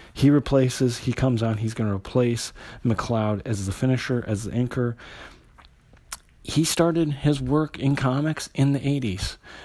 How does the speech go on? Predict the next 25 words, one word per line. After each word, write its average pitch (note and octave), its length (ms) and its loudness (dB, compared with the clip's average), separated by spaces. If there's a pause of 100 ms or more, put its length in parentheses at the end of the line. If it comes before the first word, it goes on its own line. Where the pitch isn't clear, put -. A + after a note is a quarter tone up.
(120)
Uh, G2+ 260 -4
he A2 200 0
did A2 180 -2
some A2 220 0
work A2 200 -4
for A2 100 -2
D G#2 180 0
C, D#3 420 0 (260)
he - 140 -2
came A2+ 300 0
into G2 180 0
Marvel, C#3 560 0 (300)
and A2 100 0
shortly E3 420 0
after D#3 220 -2
coming D3 240 2
onto B2 160 2
Marvel, D3+ 320 0
really D#3+ 340 2
his A2+ 220 0
first D#3+ 420 -2
big C#3+ 360 0 (160)
job C#3 460 -2
for - 100 -4
Marvel C3+ 500 0